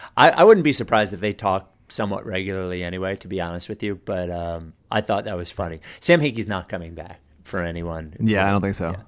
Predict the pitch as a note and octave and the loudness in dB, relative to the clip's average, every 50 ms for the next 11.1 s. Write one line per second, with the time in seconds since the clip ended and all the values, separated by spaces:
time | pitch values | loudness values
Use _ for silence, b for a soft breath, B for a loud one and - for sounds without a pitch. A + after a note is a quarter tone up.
0 | - - D3 F3 G#3 A3 - G#3 G#3 G#3 G3 F#3 D#3+ F3 - B2 B2 C3 D#3+ F3+ | 2 4 6 6 6 6 4 4 4 4 2 2 2 0 0 0 2 4 4 4
1 | F#3 - - _ C#3 C3+ B2+ D#3 E3 - - _ _ _ _ _ _ _ _ _ | 4 2 -6 _ -10 0 2 2 2 2 0 _ _ _ _ _ _ _ _ _
2 | - C#3+ F3 F#3+ E3+ F3+ E3 D3 A#2 A#2+ A#2+ A#2 A2+ A#2 A2+ A2+ G#2 G2+ F#2 F#2 | 4 4 6 6 6 4 4 4 2 2 2 4 4 4 4 4 2 0 -4 -4
3 | F#2 F2+ E2+ - G#2+ - - _ _ _ _ _ - - - C3 B2+ C3 C#3+ D3+ | -6 -10 -14 -14 -16 -18 -20 _ _ _ _ _ -14 -2 2 4 4 4 4 2
4 | - D3+ D3 C3 - B2+ A#2+ A2+ A2+ A2 A2 G#2+ G#2+ G#2 - - _ _ _ - | 2 0 0 0 0 0 2 2 2 2 2 2 2 0 -2 -6 _ _ _ -20
5 | - - A#2+ A2+ A2 G2+ F2+ G#2+ G#2 G2+ G2+ G2 G2 G2 G2 F#2 E2+ - - _ | -6 0 2 2 2 2 2 0 2 2 2 2 2 2 0 -2 -4 -8 -14 _
6 | _ _ _ _ _ _ _ _ _ _ _ _ - C#3 C3 A2+ A2+ A2 G#2+ G2 | _ _ _ _ _ _ _ _ _ _ _ _ 2 2 4 4 4 4 2 2
7 | - G2+ F#2+ F#2 F#2 F#2 F#2 G2 F#2 F2 F2 F2 F2 - - F#2+ F#2+ F2+ F2+ F2+ | 2 2 4 4 2 2 0 0 0 0 0 -2 -4 -6 -4 -4 -4 -4 -4 -4
8 | - F#2+ F2+ F2+ F#2+ F2+ D#2+ - - - - - - - _ _ _ _ - C3 | -6 -6 -6 -4 -4 -6 -6 -6 -6 -8 -8 -8 -12 -18 _ _ _ _ -14 -10
9 | C3+ C3+ C3+ B2+ A#2+ - B2 A2+ A2+ A2 G#2 G2+ G2+ G#2+ - C#3+ D#3 D3 B2+ A2 | -6 0 0 0 0 0 -2 0 0 2 2 2 0 0 -2 -4 -6 -6 -6 -4
10 | G2 A#2 A2 G2+ F#2 - G2 F2+ - - E2 D#2+ D#2+ D#2 D#2 D#2 D#2+ G2+ G#2+ D#2 | -4 -4 -4 -4 -6 -10 -12 -12 -12 -12 -12 -12 -14 -14 -16 -12 -6 -4 -4 -4
11 | - | -4